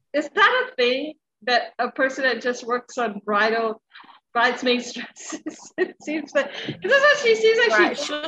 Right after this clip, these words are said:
Speaker 2: she does a stylist. Oh, yeah. I mean, if you have the money, absolutely, it's a thing. <laughs>
Speaker 1: Yeah.
Speaker 2: It's cost, it costs a good amount of money to have a
Speaker 1: Yeah.
Speaker 2: bridal stylist, but, uh,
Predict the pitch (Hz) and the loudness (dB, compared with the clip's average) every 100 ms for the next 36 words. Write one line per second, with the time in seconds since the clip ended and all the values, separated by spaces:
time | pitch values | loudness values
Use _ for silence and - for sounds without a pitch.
0 | 320 349 294 208 _ _ _ _ _ _ | -6 0 0 -2 _ _ _ _ _ _
1 | _ - - _ _ _ _ _ _ _ | _ -20 -20 _ _ _ _ _ _ _
2 | _ _ _ _ _ _ _ _ - 311 | _ _ _ _ _ _ _ _ -2 -2
3 | - 285 247 277 302 - - 349 233 302 | 0 2 2 6 4 4 0 0 2 2
4 | 302 240 196 202 196 196 196 202 175 165 | 2 0 -2 -2 -6 -6 -2 0 -2 -4
5 | 180 240 208 175 180 - 175 196 226 175 | -4 -4 -4 -6 -6 -4 0 0 -2 -4
6 | 180 - 175 160 196 262 427 453 - - | -4 -8 -2 0 0 2 0 2 0 0
7 | - 247 - 302 _ _ _ _ _ _ | -6 -14 -12 -16 _ _ _ _ _ _
8 | _ _ _ _ _ _ - 240 - 240 | _ _ _ _ _ _ -6 -6 -2 0
9 | 214 - - 247 240 226 214 - - 220 | 0 -2 0 0 2 0 0 -4 -8 -6
10 | 208 196 190 190 370 320 392 - _ - | -2 -2 -2 -2 -4 -4 -8 -14 _ -14
11 | 226 220 196 202 208 196 196 - 202 185 | -2 0 0 0 2 4 2 0 2 2
12 | 180 226 - - 170 160 165 | 2 -2 -4 -2 -2 0 -4